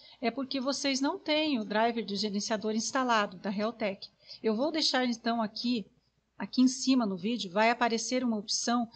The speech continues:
que leva a um outro vídeo que eu tenho ensinando como instalar o gerenciador de áudio da Realtek,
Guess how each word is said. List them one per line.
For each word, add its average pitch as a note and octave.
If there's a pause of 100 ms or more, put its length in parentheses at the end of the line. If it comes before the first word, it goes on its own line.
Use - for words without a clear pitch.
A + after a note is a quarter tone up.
(140)
que A#3+
leva B3+
a -
um B3
outro D4+
vídeo B3+
que A#3
eu G#3
tenho B3
ensinando A3+
como E4+
instalar C4
o C4
gerenciador A#3
de A3+
áudio G#3+
da A3+
Realtek, A3+